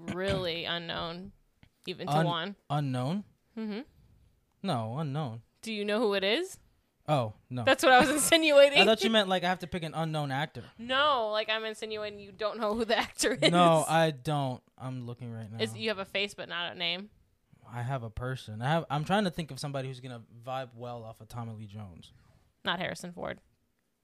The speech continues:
Speaker 2: <laughs> I'm not casting those two together again.
Speaker 1: <laughs>
Speaker 2: Oh, boy. This is, this is hard, man. I'm sorry.
Speaker 1: What was that one Tommy Lee Jones movie where, like, it was a natural disaster movie?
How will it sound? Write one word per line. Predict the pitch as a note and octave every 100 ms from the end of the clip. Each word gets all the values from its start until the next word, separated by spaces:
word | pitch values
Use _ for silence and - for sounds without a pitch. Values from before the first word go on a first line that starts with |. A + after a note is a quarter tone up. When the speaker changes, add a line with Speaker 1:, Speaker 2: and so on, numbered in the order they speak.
| _ _ _ -
Speaker 2:
<laughs> | - - - - - - - _ - - -
I'm | C#3
not | E3 D#3
casting | D#3+ D3 C#3
those | B2+ C3+
two | -
together | G#2 A2+ A#2 A2+ - -
again. | A#2 B2 B2 -
Speaker 1:
<laughs> | - - - - - - - _ _ _ _ _ - A2
Speaker 2:
Oh, | G2 E2+
boy. | - F2 - A2 _ _ _ _ _
This | B2+ -
is, | A2 G#2 A#2+
this | D#3+ D3
is | A2+
hard, | D3 A#2+ G2+
man. | A2+
I'm | C3
sorry. | D3+ C3+ A2+ G2 _ _ _ _ _ _ _ _
Speaker 1:
What | C4
was | F4+
that | G4+
one | A#3+ A#3+
Tommy | B3+ A3+ A3+
Lee | A3 G3+
Jones | G3 G3 G3+
movie | G3+ G3 G3
where, | F#3+ F#3+ F#3+
like, | F3+
it | F#3
was | F#3
a |
natural | F3+ F#3 F#3
disaster | F3+ F3+ E3+ F3+ F#3+
movie? | F#3+ G3 G#3+ A#3